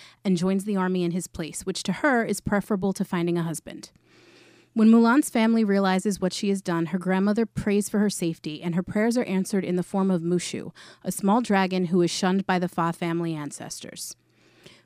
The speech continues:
Mushu makes several misguided attempts to help Mulan not only pass for a man, but also through boot camp. Mulan,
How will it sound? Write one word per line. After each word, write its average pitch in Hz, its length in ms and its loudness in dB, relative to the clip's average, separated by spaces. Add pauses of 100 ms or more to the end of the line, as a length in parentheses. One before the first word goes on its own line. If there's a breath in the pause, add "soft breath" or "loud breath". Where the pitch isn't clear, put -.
Mushu 262 380 6
makes 220 240 2
several 226 280 4
misguided 208 500 2
attempts 180 400 -2
to 190 80 -2
help 185 220 2
Mulan 185 420 2
not 175 140 0
only 208 200 2
pass 208 320 -2
for 208 140 -2
a 190 60 2
man, 175 380 -2 (360 loud breath)
but 190 100 0
also 202 440 4 (100)
through 208 160 4
boot 196 240 -2
camp. - 440 -8 (480 soft breath)
Mulan, 208 520 4